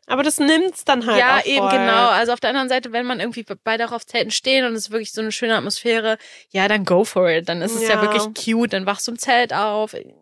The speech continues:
Speaker 2: guckst irgendwie rauf, vielleicht sieht man noch den Sonnenaufgang. Ist schon süß. Man sieht den Sonnenaufgang
Speaker 1: Voll.
Speaker 2: bei im Bett gehen, ne? Ähm, so.
Speaker 1: Ja.
Speaker 2: <laughs> Aber ja.
Speaker 1: Weil ich finde nämlich auch, bei, bei meiner Beziehung jetzt war das ja auch so, dass wir praktisch,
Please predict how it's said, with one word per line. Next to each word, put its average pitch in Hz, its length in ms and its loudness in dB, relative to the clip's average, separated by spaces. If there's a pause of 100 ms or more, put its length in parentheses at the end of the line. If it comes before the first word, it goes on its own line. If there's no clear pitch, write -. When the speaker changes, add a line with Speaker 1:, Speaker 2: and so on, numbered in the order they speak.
(300)
Speaker 2:
guckst - 260 -18
irgendwie 240 200 -6
rauf, 233 180 0
vielleicht 240 220 -6
sieht 196 100 -14
man 226 100 -6
noch 233 100 -8
den 240 140 -6
Sonnenaufgang. 214 720 0
Ist - 180 0
schon 554 200 2
süß. 240 840 0 (260)
Man 196 100 -12
sieht 175 140 -12
den 175 80 -10
Sonnenaufgang 190 480 0
Speaker 1:
Voll. 180 80 -2
Speaker 2:
bei 170 80 0
im 165 100 -6
Bett 175 240 -8
gehen, 170 260 -16
ne? 185 160 -10 (440)
Ähm, 220 260 4
so. 214 160 2
Speaker 1:
Ja. 180 260 -2 (300)
Speaker 2:
<laughs> - 280 -20
Aber 240 180 4
ja. 175 360 -4 (360)
Speaker 1:
Weil 254 240 4
ich - 160 -8
finde 311 240 -2
nämlich 294 260 -6
auch, 285 180 0
bei, 247 300 0 (140)
bei 262 100 2
meiner 240 300 0
Beziehung 226 400 -8
jetzt 226 180 -8
war 220 140 -2
das 220 100 -10
ja 208 180 2
auch 226 80 2
so, 220 120 -6
dass 214 240 -4
wir 202 160 0
praktisch, 208 540 -4